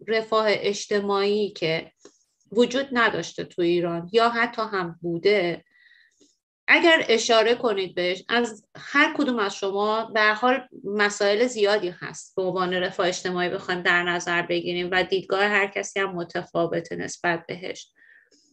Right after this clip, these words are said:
هر کدوم از شما عزیزان اگر که دوست دارین می‌تونید یکی از مسائلی که برای شما به عنوان رفاه اجتماعی اهمیت داشته و داره رو عنوان بکنید.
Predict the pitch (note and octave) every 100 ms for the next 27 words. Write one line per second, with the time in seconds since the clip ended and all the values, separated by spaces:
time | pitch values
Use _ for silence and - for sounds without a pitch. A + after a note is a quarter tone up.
0 | _ _ _ _ _ _ _ _ _ -
1 | E4 E4+ C#4+ A3 A3 B3+ B3+ A#3+ G#3+ A#3
2 | A#3 G3+ G3+ G#3 G3 G#3 G#3+ - G#3+ A3
3 | A#3 A3 A#3+ B3+ C4 B3 C4 B3+ _ -
4 | A3+ C4+ D#4 C#4 G#3+ G#3 G3+ G#3 G#3 G#3
5 | A3+ G3+ G3 F#3+ G#3+ G#3+ G#3 G3+ F#3+ F3+
6 | G3 G#3+ G3 F#3 G3+ G3+ F#3+ - F3+ F3+
7 | F#3+ F#3+ G3 F3+ F3 F3 F3+ F3+ F3 F3
8 | - - - - _ _ _ _ _ _
9 | _ _ _ - G3+ F3 E3+ G3 F#3 E3+
10 | D#3+ E3 F3+ G#3 _ _ _ _ _ _
11 | _ _ _ _ _ _ _ B3 A#3 A#3+
12 | G#3+ A3 G3+ F3+ E3 D#3+ D#3+ D#3 -